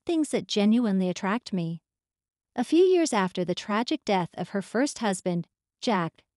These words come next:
the actress withdrew to her garden flat in an attempt to start over. After Jack,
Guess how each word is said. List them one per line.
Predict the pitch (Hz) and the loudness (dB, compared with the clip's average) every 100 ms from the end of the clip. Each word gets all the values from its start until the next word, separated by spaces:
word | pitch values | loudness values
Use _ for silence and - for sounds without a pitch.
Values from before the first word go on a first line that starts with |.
| - | -8
the | 247 | -4
actress | 262 330 - 254 - | -2 -2 -2 -4 -2
withdrew | 185 - 202 269 269 | -4 -2 -2 0 0
to | 185 | 0
her | 175 | -2
garden | 175 170 185 196 | 0 0 0 -2
flat | - 190 170 - - | -2 -2 -2 -6 -4
in | 214 | 0
an | 214 | 0
attempt | 220 - 262 269 | -2 -2 -2 -2
to | 262 226 | -4 -4
start | - 208 202 | 0 2 4
over. | 196 175 160 165 _ _ _ _ _ _ _ | 2 0 -6 -8 _ _ _ _ _ _ _
After | - 269 - 277 | -2 -2 0 -2
Jack, | 202 208 180 156 - | 0 0 0 -4 -12